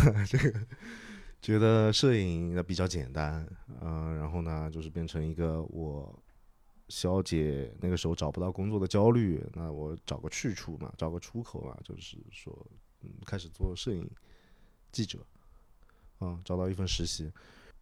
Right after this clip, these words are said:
那个时候我也不是真的很想要这个东西啊，就是觉得，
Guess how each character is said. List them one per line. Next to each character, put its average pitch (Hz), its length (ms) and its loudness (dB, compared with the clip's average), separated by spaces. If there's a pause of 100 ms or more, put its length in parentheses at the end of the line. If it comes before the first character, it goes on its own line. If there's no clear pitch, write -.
(120)
那 233 140 2
个 196 60 8
时 151 100 4
候 180 80 8
我 151 180 8
也 165 80 8
不 120 120 2
是 147 100 2
真 175 180 4
的 185 60 6
很 113 140 2
想 64 260 0
要 120 140 0
这 107 100 -2
个 92 60 -2
东 104 160 -2
西 98 140 -4
啊， 78 140 -6
就 104 80 -4
是 95 240 -2 (640)
觉 - 160 -8
得， 80 100 -6